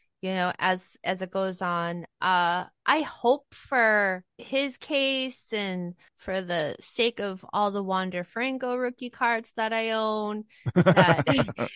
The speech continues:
Speaker 1: <laughs> that it's all B S and it's not, <laughs> it's not real life.
Speaker 2: Man, you gotta start doing, uh, like, a pervert row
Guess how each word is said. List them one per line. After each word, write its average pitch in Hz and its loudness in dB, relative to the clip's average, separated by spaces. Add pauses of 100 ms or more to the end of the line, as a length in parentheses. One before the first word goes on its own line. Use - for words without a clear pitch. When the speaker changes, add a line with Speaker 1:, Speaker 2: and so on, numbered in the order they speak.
Speaker 1:
<laughs> - -20
that 240 8
it's 233 4
all 208 8
B 190 0
S 170 2
and 170 -4
it's 175 -8
not, 180 0 (140)
<laughs> - -8
it's 277 4 (160)
not - 2 (100)
real - 0 (160)
life. - -8 (640)
Speaker 2:
Man, 80 -10 (1160)
you 101 0
gotta 101 4
start 95 2
doing, 101 4
uh, 92 2
like, 90 -2
a 87 -2
pervert 107 6
row 101 6